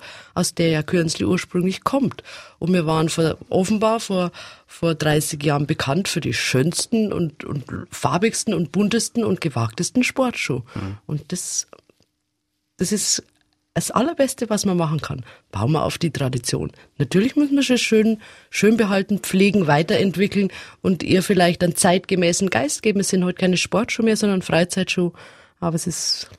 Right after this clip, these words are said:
Speaker 2: Ist ein Lifestyle-Artikel
Speaker 1: Ja.
Speaker 2: eigentlich, wenn man so will. Ähm, seit dreieinhalb Jahren macht ihr jetzt das. Ich meine, ähm,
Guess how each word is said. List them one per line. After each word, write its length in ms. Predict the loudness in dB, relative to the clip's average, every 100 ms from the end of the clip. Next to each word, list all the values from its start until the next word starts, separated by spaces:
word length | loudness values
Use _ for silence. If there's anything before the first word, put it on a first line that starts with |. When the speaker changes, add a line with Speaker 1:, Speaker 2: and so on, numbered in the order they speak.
| -20 -6
Speaker 2:
Ist 140 | 0 2
ein 100 | 2
Lifestyle-Artikel 1040 | 4 2 4 2 2 2 2 -2 -2 2
Speaker 1:
Ja. 320 | 0 0 -8 -8
Speaker 2:
eigentlich, 220 | -10 -6
wenn 120 | -4
man 80 | -4
so 140 | -4
will. 100 | -6 -4 -2 -2 0
Ähm, 300 | 2 2 2 2
seit 240 | 2 4
dreieinhalb 420 | 6 8 8 6
Jahren 240 | 6 6 8
macht 400 | 6 4 2 0
ihr 100 | 0
jetzt 240 | 0 2
das. 180 | 4 4
Ich 60 |
meine, 640 | 4 6 6 4 0 -4 -2
ähm, 300 | 0 0